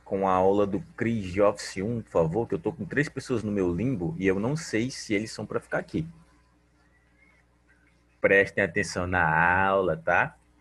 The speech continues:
Vou até fechar aqui o chat pra não me desconcentrar.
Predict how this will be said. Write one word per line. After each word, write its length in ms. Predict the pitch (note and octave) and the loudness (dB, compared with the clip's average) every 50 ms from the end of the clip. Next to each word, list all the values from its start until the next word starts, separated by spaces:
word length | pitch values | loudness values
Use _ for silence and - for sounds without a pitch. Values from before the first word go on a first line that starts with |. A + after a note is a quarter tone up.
| _ _ _ - | _ _ _ -4
Vou 80 | F2+ | -2
até 180 | F2 E2 G2+ A2+ | 0 2 2 2
fechar 260 | - D#3 D#3+ E3 - | 2 0 0 0 -2
aqui 140 | A2+ - - | -2 -2 -4
o 60 | G2 | -8
chat 320 | - - F#2+ G2+ A2 - - | -4 0 0 0 0 -2 -6
pra 120 | - A2+ | -8 -8
não 160 | A2 A2+ A2+ | -6 -6 -8
me 120 | A2 A2 A2 | -8 -10 -10
desconcentrar. 920 | - - _ - G#2 - C3+ B2+ - D#3+ D#3+ E3 E3 - - - - | -12 -12 _ -12 -10 -8 -10 -8 -8 -8 -8 -8 -10 -14 -18 -18 -20